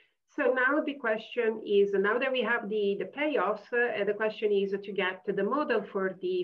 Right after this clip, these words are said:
financial risk, so for the, um, stock on which we are, uh, computing the returns, and then, of course, uh, the two random time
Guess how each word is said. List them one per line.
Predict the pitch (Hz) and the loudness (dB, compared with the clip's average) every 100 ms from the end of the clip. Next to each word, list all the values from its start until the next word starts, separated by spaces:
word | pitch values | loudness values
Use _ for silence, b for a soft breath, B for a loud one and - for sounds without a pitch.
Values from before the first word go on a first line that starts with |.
| - | -4
financial | 180 196 214 208 | -2 0 0 -2
risk, | 190 180 196 - 185 320 - | -2 -2 -2 -4 -2 -2 -2
so | 196 190 | -4 -4
for | - 185 180 170 | -4 -4 -4 -4
the, | 185 180 175 170 170 - | -2 0 0 0 -2 -4
um, | 170 165 160 160 165 196 | -4 -4 -2 -4 -6 -12
stock | - 180 190 - - | -10 -6 -6 -6 -4
on | 196 185 175 | -4 -2 -4
which | 180 190 - | -4 -6 -6
we | 180 | -4
are, | 175 175 170 _ _ - | -2 -4 -6 _ _ -16
uh, | 175 180 180 170 180 | -16 -14 -12 -10 -8
computing | 180 220 233 220 | -8 -8 -4 0
the | 202 | 0
returns, | 196 196 175 175 190 214 311 311 B B B B - | 0 -4 -4 -4 -4 -2 -2 -4 B B B B 0
and | 247 240 | 2 4
then, | 220 | 4
of | 220 214 | 4 2
course, | 196 190 190 - | 0 0 -2 -2
uh, | 185 175 | 0 0
the | 196 196 - | -2 -2 -6
two | 240 240 202 | -4 0 2
random | 185 196 196 190 | 4 4 2 0
time | 180 170 190 | -4 -2 -2